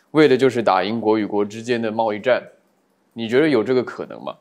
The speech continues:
所以说，这些号称爱国的自媒体与网红，基本上是有热点必蹭，他们运用这一些具有误导性的观点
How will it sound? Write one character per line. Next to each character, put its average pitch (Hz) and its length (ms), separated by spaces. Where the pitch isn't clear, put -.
所 - 140
以 156 80
说， 160 160
这 147 160
些 147 200
号 151 400
称 151 420
爱 147 240
国 110 260
的 117 260
自 139 220
媒 113 180
体 117 160
与 98 120
网 113 360
红， 104 240
基 131 140
本 110 180
上 107 220
是 104 340
有 104 300
热 135 280
点 98 240
必 107 220
蹭， 160 360
他 156 140
们 160 140
运 160 60
用 147 200
这 139 140
一 135 60
些 139 180
具 139 140
有 113 100
误 127 220
导 98 220
性 120 220
的 104 100
观 139 320
点 95 280